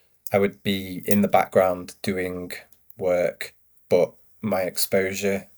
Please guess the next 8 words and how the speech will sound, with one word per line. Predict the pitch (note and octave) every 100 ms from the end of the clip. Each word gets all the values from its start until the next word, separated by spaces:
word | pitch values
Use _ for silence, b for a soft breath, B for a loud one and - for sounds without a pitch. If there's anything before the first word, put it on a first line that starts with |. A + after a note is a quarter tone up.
| _ _ _
to, | - G#2 G2 F#2+ F#2+ - _
to | - G#2
clients | - G2+ G2+ G2+ -
and | F#2 F#2+ -
meetings | - G2 G2+ G#2 G2 G3 -
was | G3+
quite | - - G#3
limited. | G3+ G3+ G#2 G3+